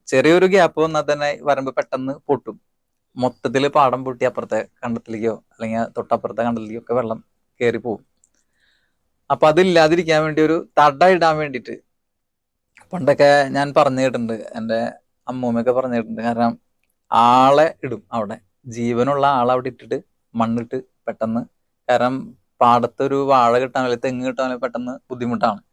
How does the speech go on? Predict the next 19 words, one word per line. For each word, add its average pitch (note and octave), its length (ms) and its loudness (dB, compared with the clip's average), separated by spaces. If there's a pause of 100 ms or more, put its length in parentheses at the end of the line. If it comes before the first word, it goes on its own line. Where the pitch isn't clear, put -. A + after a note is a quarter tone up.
(540)
അപ്പൊ A2 140 2
അതുകൊണ്ട് B2 360 4
എന്താണോ C#3+ 380 4
തട E3 200 2
വെക്കാൻ D#3 320 0
കിട്ടണേ C3+ 360 -8 (180)
അത് A2+ 400 -6
ആളാണെങ്കിൽ C#3 640 4
ആള്, A2+ 280 2 (520)
അങ്ങനെ B2 520 -4 (420)
തടയിട്ട B2 640 -2
ഒരു C3 220 0
കൂട്ടത്തിൽ A#2+ 500 -6
പെട്ടുപോയ A2+ 440 -4
ഒരു A2+ 280 -10 (100)
സ്ത്രീയുടെ A2+ 580 -6 (260)
കഥയാണത്. A2 540 -8 (920)
കാരണം A#2 140 -2
അവര് A#2+ 420 4